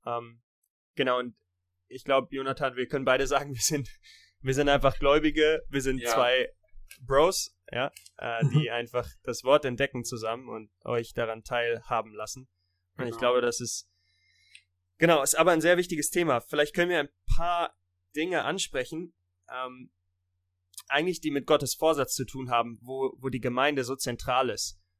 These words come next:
Speaker 1: Äh, so ein bisschen die Motivation, warum wir darüber sprechen wollen.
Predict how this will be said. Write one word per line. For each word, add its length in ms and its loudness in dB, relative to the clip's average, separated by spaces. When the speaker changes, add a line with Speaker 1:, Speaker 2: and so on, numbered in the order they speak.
Speaker 1:
Äh, 220 -4
so 80 -6
ein 80 -4
bisschen 240 -2
die 60 -2
Motivation, 600 2
warum 280 2
wir 140 2
darüber 300 -2
sprechen 440 -6
wollen. 520 -2